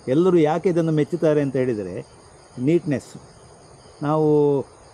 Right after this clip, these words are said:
ಎಲ್ಲದಲ್ಲಿಯೂ ಸಾಧಾರಣ ಸಾಧ್ಯವಾದಷ್ಟು ಮಟ್ಟಿಗೆ ನೀಟ್ನೆಸ್ ಮಾಡ್-, ಮಾಡ್ತೇನೆ.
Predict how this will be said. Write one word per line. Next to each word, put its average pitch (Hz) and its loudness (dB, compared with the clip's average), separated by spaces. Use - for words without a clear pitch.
ಎಲ್ಲದಲ್ಲಿಯೂ 170 2
ಸಾಧಾರಣ 156 0
ಸಾಧ್ಯವಾದಷ್ಟು 175 -2
ಮಟ್ಟಿಗೆ 160 -4
ನೀಟ್ನೆಸ್ 131 -6
ಮಾಡ್-, 104 -14
ಮಾಡ್ತೇನೆ. 104 -10